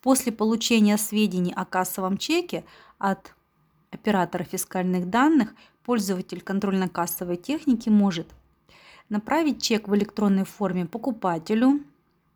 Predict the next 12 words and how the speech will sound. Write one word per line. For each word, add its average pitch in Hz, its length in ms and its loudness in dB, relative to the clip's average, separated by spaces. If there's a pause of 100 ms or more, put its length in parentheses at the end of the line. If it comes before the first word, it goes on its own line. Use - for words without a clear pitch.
(380)
или 196 160 -2
клиенту, 185 680 0 (760)
или 233 200 2
сообщить 214 600 2
покупателю 202 920 -4 (120)
реквизиты, 208 920 0 (200)
дата, 202 400 0
время, 190 340 0
признак 196 440 0
и 180 40 -8
сумма 180 380 -2
расчёта, 269 560 -4